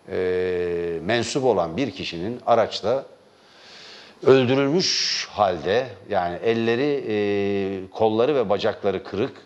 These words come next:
ve kafasında da iki ağır yaranın, e, kafasının arkasında iki ağır yaranın bulunduğu, e, ve hayatını kaybetmiş bir kişinin cesedine ulaşılıyor, e, ailesi tarafından.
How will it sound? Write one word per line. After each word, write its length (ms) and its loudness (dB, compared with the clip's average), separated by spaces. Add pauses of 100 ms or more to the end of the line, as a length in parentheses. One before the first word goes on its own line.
(480)
ve 120 0
kafasında 600 2
da 60 0
iki 540 0
ağır 300 4
yaranın, 520 -2 (380)
e, 240 -6 (220)
kafasının 400 -8
arkasında 460 -6
iki 220 -4
ağır 220 0
yaranın 400 -4
bulunduğu, 500 -4
e, 40 -6 (680)
ve 520 2
hayatını 420 0
kaybetmiş 560 -4
bir 100 -4
kişinin 500 -6 (540)
cesedine 440 0
ulaşılıyor, 840 -6
e, 80 -8 (1040)
ailesi 460 4
tarafından. 480 -12